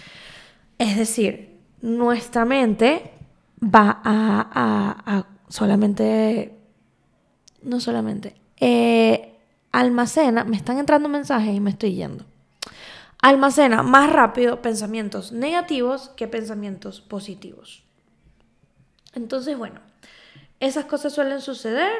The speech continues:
este... Estas cosas suelen suceder. No de-, me escriban, miren cómo me,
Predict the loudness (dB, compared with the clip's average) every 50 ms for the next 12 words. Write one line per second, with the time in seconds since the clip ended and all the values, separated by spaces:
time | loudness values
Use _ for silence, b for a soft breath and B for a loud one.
0 | -8 -12 -10 -10 -10 -10 -10 -12 -12 -8 -6 -4 -4 -4 -4 -4 -4 -4 -4 -4
1 | -4 -6 -6 -8 -10 -12 -16 -20 -20 _ _ _ _ _ _ _ _ _ _ _
2 | _ _ _ _ _ _ -20 b b b b b b b b b b _ _ -14
3 | -14 -14 -14 -12 -10 -10 -8 -6 -4 -2 0 0 0 -2 -2 -4 -2 2 2 4
4 | 4 2 0 -4 -8 -6 -2 0 2 2 2 2 2 0 -4 -4 -6 2 4 6
5 | 6 6 6 4 2 -2 -4 -6 -6 -4 -4 -2 0 2 2 4 4 4 2 2
6 | 4